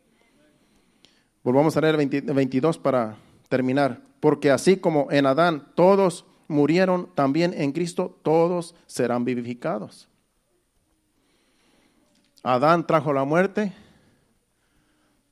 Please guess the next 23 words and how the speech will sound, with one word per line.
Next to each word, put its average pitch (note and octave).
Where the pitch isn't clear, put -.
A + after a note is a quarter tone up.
la B2
muerte D#3
pasó C#3
a D3
todos G3+
desde C3
que C#3+
él C#3+
pecó, D#3+
pero C#3+
Jesucristo D3
trajo C3+
la B2
resurrección B2+
y C3
trajo A2+
la A#2+
vida. F#3
En C3+
Cristo F3+
ya C3+
no C#3
morimos, B2+